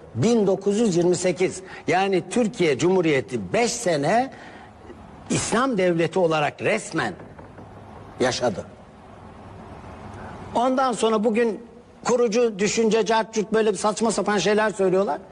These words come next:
Laikliği savunmak için. Laiklik anayasaya bin dokuz yüz otuz yedi yılında Cumhuriyet Halk Partisi'nin altı okuyla beraber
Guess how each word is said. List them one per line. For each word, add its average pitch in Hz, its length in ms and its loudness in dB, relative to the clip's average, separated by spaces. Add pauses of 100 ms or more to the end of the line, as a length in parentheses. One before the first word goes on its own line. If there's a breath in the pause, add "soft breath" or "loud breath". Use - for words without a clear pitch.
(1300 loud breath)
Laikliği 190 500 2
savunmak 180 500 0
için. 269 300 0 (840)
Laiklik 208 800 0 (1080)
anayasaya 196 880 2 (540)
bin 208 440 2
dokuz 233 400 2
yüz 247 280 2
otuz 185 420 2
yedi 214 220 4
yılında 127 540 0 (1040 loud breath)
Cumhuriyet 220 460 2
Halk 254 240 0
Partisi'nin 233 720 0 (300)
altı 190 380 0
okuyla 226 680 2
beraber 190 640 2